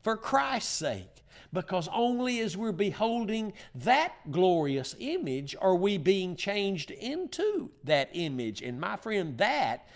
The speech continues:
is the experience of our God walking in us and being our God, and us being His people with the reflection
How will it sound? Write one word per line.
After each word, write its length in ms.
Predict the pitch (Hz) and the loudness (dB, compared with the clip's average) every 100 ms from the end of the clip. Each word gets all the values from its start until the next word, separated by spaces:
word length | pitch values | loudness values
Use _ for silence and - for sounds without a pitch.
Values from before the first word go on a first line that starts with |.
| - | -12
is 260 | - 156 113 | -2 -2 0
the 220 | 143 139 | -2 -2
experience 1040 | 131 - - 277 277 135 120 117 120 - - - | -2 -6 -8 -4 -2 -2 -2 -6 -8 -12 -12 -10
of 220 | - 139 117 | -4 -4 -4
our 300 | 156 190 233 | -4 -2 -2
God 760 | 190 139 208 170 127 131 135 123 | -4 -2 0 2 2 0 -2 -4
walking 800 | 147 196 202 - 131 127 120 127 - _ _ | 2 4 4 0 -4 -4 -4 -8 -12 _ _
in 540 | 185 175 160 143 139 127 - _ - | -4 -2 -2 -2 -6 -12 -20 _ 0
us 600 | 160 104 90 - - - _ _ _ 151 | 2 2 -4 -12 -14 -16 _ _ _ -2
and 360 | 143 120 107 | -2 -2 -4
being 540 | 104 233 196 117 113 123 | 0 0 2 0 0 -4
our 220 | 127 135 135 | -4 -4 -4
God, 500 | 127 165 143 95 - - - - | -6 -6 -6 -8 -14 -20 -16 -4
and 200 | 143 127 | -2 -2
us 400 | 175 208 170 147 | 0 2 2 0
being 720 | 131 120 202 247 180 117 127 - - | -6 2 4 4 0 -2 -6 -10 -10
His 260 | 160 151 - | -4 -4 -4
people 580 | - 247 254 131 143 - - | 0 0 0 -2 -2 -4 -2
with 220 | 160 160 | -2 0
the 100 | 160 | -2
reflection 1160 | 135 135 - 196 208 247 - - - 113 127 | -2 -4 -4 -4 -2 -2 -4 -6 -6 -6 -6